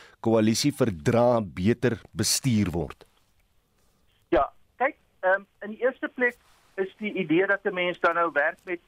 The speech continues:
Speaker 2: vertroue tussen partye. En die partye onderhandel 'n koalisie en hulle maak 'n ooreenkoms en hulle verbind hulle tot daai ooreenkoms. Dit wil lyk of dit in Suid-Afrika nie op die oomblik werk nie. So 'n tweede alternatief is, is dat jy moet gaan kyk na meer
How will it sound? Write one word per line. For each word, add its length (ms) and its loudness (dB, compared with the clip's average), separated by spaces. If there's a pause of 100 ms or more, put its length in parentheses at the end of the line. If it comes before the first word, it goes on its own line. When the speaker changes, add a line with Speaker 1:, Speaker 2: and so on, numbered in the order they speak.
(140)
Speaker 2:
vertroue 520 -4
tussen 280 -12
partye. 520 -4 (460)
En 60 -14
die 80 -4
partye 480 -2
onderhandel 520 -2
'n 120 -4
koalisie 600 -4
en 120 0
hulle 300 2 (220)
maak 240 0
'n 120 -10
ooreenkoms 680 -4
en 120 0
hulle 220 0
verbind 480 -4
hulle 200 -2
tot 140 -4
daai 200 0
ooreenkoms. 600 -6 (400)
Dit 200 2
wil 160 0
lyk 260 -2
of 100 -8
dit 160 -2
in 100 -14
Suid-Afrika 800 -2 (360)
nie 280 -4
op 100 -6
die 140 -12
oomblik 300 -4
werk 340 -2
nie. 180 -20 (300)
So 140 -12
'n 220 0
tweede 340 0
alternatief 640 -2
is, 140 -6
is 100 -4
dat 120 0
jy 100 -6
moet 160 -6
gaan 180 -10
kyk 240 0
na 100 -4
meer 260 -2